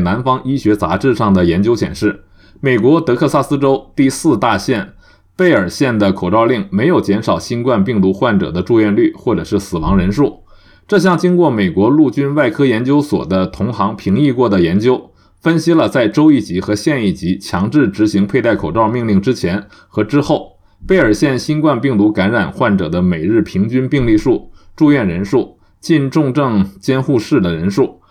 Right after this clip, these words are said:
使用呼吸机的患者人数和死亡人数。得出的结论是，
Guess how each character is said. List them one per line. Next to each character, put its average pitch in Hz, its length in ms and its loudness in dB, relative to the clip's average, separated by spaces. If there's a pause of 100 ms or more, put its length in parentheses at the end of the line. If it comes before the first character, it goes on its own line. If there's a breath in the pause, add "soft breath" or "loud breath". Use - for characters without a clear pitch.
(160 soft breath)
使 - 180 -2
用 131 160 0
呼 151 160 2
吸 143 160 2
机 139 140 0
的 120 100 0
患 117 240 0
者 85 160 -2
人 85 160 -4
数 127 300 -2
和 - 240 -6
死 - 180 -4
亡 87 180 -2
人 95 120 0
数。 - 320 -2 (340 soft breath)
得 117 160 0
出 151 160 2
的 143 80 2
结 95 160 -2
论 120 180 0
是， 101 260 -4